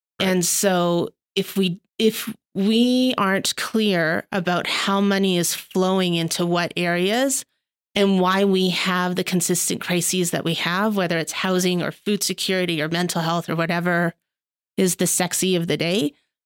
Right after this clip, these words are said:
Speaker 2: then we're never gonna solve those problems. And so,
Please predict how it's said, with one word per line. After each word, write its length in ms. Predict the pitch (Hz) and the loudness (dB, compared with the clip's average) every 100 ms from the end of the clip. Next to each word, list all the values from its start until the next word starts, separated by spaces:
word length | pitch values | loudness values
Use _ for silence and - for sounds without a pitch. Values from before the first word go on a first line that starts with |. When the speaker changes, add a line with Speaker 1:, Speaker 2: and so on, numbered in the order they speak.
| _ _ _ - | _ _ _ 2
Speaker 2:
then 180 | 220 233 | 6 8
we're 120 | 240 | 8
never 260 | 233 226 | 8 6
gonna 180 | 240 233 | 4 4
solve 340 | 220 196 175 175 | 4 2 2 2
those 200 | 165 - | 0 0
problems. 680 | - 156 - - 233 - - _ _ _ _ - | -4 -4 -6 -6 -6 -6 -12 _ _ _ _ -2
And 180 | 190 185 | 0 0
so, 680 | - 190 170 170 170 170 | 0 2 2 2 0 -2